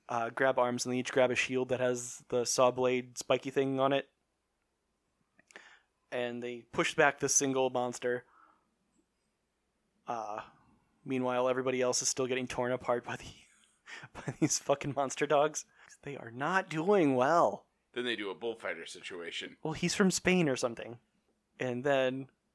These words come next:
Speaker 1: Matt Damon shoots it in the eye, in the shoulder eye, with an arrow, 'cause he found, like, a crossbow and he smashed it into a regular bow.
Speaker 2: Like you'll do.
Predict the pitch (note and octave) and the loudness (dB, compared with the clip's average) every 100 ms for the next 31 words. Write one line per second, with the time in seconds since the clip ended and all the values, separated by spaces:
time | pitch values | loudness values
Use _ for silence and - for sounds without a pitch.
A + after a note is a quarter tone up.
0 | _ _ C#3 C3+ C#3+ C3+ C3+ - - D#3+ | _ _ -4 0 0 0 0 -2 -2 -2
1 | D3 C#3+ C#3 C#3 C#3 C3+ C3 B2+ _ _ | 0 0 2 2 4 4 2 -4 _ _
2 | _ - B2 B2 D#3 C#3+ C3 B2 A#2+ A#2+ | _ -8 -6 2 6 6 6 6 4 0
3 | - _ _ _ - B2 A#2+ A#2+ B2 A#2+ | -6 _ _ _ -6 -4 -4 -2 0 0
4 | A#2+ A#2+ B2 - B2+ A#2 A#2 - C3 B2+ | 0 -4 -8 -12 -10 -10 0 6 6 6
5 | B2 A#2+ A2+ - B2 A#2+ B2+ A#2+ A#2 A2 | 2 2 0 2 2 4 2 2 0 -4
6 | B2+ B2 - C3+ B2+ C3 B2 B2 A#2+ B2 | -4 -4 -2 -4 -4 -2 0 2 2 2
7 | B2 B2 A#2+ A#2+ _ _ _ _ _ _ | 0 0 0 -2 _ _ _ _ _ _
8 | - - - C3 C3+ D#3+ E3+ C3 A2+ C3+ | -20 -18 0 6 8 8 6 6 6 2